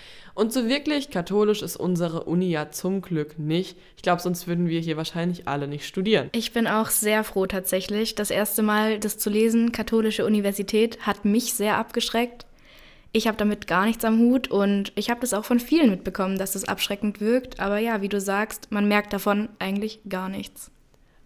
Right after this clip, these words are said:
Speaker 1: Wer aber was davon merkt, was die katholische Kirche so macht, sind leider ganz viele Kinder und Jugendlichen.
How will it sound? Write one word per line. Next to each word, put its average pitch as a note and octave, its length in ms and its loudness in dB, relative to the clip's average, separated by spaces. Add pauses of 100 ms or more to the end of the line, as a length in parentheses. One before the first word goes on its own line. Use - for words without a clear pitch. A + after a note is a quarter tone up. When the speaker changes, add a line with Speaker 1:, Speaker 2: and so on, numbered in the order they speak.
Speaker 1:
Wer F3+ 440 2
aber G3+ 200 4
was G3 160 0
davon F#3 300 0
merkt, F3 340 2
was F3 160 -2
die F#3 100 -6
katholische F3+ 420 -4
Kirche F#3 260 -2
so E3 100 -4
macht, F3 280 -2
sind G#3+ 420 0
leider G3 380 2
ganz G3 260 -2
viele F#3 180 -6
Kinder G3+ 280 -4
und E3+ 120 -2
Jugendlichen. F3 500 -4